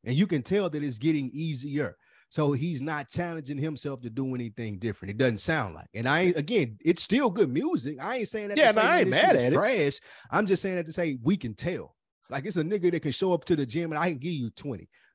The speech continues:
Speaker 1: But what do it look like when you put that work in, like, you can average twenty-seven? That's
Speaker 2: That's
Speaker 1: what it's like.
Speaker 2: That, I agree. And it, that hurts the replay value when you don't have hooks, dude.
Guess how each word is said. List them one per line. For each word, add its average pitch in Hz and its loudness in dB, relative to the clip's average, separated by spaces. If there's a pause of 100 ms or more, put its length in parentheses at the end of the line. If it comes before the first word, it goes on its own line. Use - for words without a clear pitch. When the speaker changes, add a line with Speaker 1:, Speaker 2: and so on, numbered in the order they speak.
(100)
Speaker 1:
But 120 2
what 165 6
do 160 8
it 143 4
look 160 4
like 135 0
when 135 -2
you 135 -2
put 139 -6
that 127 -4
work 131 -4
in, 120 -8
like, 120 -8
you 110 -20
can 107 -10
average 107 -2
twenty-seven? 98 -4 (320)
That's - 0
Speaker 2:
That's - 4
Speaker 1:
what 135 4
it's 95 -6
like. 87 -8 (340)
Speaker 2:
That, 135 -2
I 139 4
agree. 135 6
And 135 0 (100)
it, 135 2 (300)
that 160 6
hurts 185 4
the 160 4
replay 139 4
value 113 4
when 113 -2
you 120 -4
don't 113 0
have 110 -2
hooks, 110 -4
dude. 85 -6